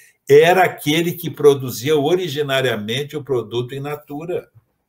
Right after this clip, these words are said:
Não importa se depois ele fosse industrializado. E, o, normalmente, o produtor urbano, ele não produz nada, ele compra matérias-primas para fazer uma produção no, na cidade.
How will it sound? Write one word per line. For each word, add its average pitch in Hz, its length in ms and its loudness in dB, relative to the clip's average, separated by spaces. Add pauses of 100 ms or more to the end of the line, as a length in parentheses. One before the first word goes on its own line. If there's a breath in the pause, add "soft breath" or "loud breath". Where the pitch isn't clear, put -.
(300)
Não 120 120 -6
importa 170 440 4
se - 80 -8
depois 110 320 -2
ele 95 140 -10
fosse 98 300 -8
industrializado. 85 760 -14 (920)
E, 123 160 4
o, 180 80 8
normalmente, 127 600 4
o 120 60 -4
produtor 127 520 2
urbano, 143 440 0
ele 139 120 -4
não 127 140 -2
produz 127 440 2
nada, 92 340 -6
ele 101 140 -8 (120)
compra 147 480 0
matérias-primas 90 880 -4
para 90 160 -6
fazer 92 240 -4
uma 90 160 -8
produção 82 600 -16 (380)
no, 87 200 -10
na 85 160 -10
cidade. 80 600 -16